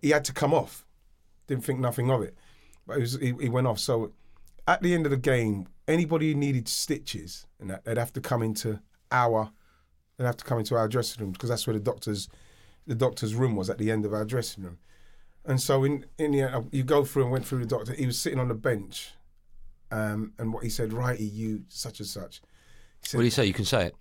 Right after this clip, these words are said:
Speaker 1: No, no, no. He, he just swore at me. He said the
Speaker 2: Okay.
Speaker 1: C word.
Speaker 2: Oh,
Speaker 1: He
Speaker 2: don't drop that.
Speaker 1: Yeah. He said the C word to me, but it wasn't, like, aggressively. But it was because what happened was is my foot went all the way up my leg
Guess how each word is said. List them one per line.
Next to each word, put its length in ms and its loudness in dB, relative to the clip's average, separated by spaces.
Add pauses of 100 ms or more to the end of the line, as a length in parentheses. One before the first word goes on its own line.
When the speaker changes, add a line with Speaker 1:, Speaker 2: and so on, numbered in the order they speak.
(280)
Speaker 1:
No, 140 2
no, 100 2
no. 240 -6
He, 160 -6
he 240 -4
just 180 0
swore 180 2
at 60 -2
me. 80 -2
He 60 -2
said 160 0
the 60 2
Speaker 2:
Okay. 200 2
Speaker 1:
C 60 0
word. 240 -2 (100)
Speaker 2:
Oh, 320 -6
Speaker 1:
He 120 2
Speaker 2:
don't 180 4
drop 160 4
that. 180 -2 (280)
Speaker 1:
Yeah. 240 -2 (260)
He 80 0
said 180 2
the 60 0
C 220 4
word 200 4
to 100 -4
me, 180 -2 (200)
but 140 2
it 100 4
wasn't, 320 2
like, 240 2 (420)
aggressively. 920 0 (540)
But 120 -2
it 40 0
was 100 0
because 680 0 (220)
what 160 0
happened 220 -2
was 200 0
is 80 -4
my 120 -2
foot 420 -2
went 340 -2
all 200 2
the 60 2
way 120 6
up 100 2
my 60 0
leg 320 0